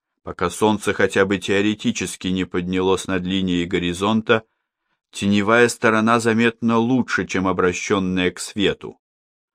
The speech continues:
Но вырвавшийся из дождевого шквала в каких-то шести милях от них – бронированный колосс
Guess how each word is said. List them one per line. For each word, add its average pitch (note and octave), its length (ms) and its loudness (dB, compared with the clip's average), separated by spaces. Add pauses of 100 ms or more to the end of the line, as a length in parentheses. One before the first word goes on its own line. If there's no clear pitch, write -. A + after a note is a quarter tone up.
(260)
Но G#2 260 4
вырвавшийся G#2+ 840 2
из G2+ 240 -4
дождевого G2 680 2
шквала G2 520 2
в - 60 -8
каких-то F#2+ 460 -4
шести G#2+ 460 -2
милях G#2 360 0
от F#2+ 160 0
них – A2 300 0 (420)
бронированный G2+ 880 4
колосс G2+ 580 2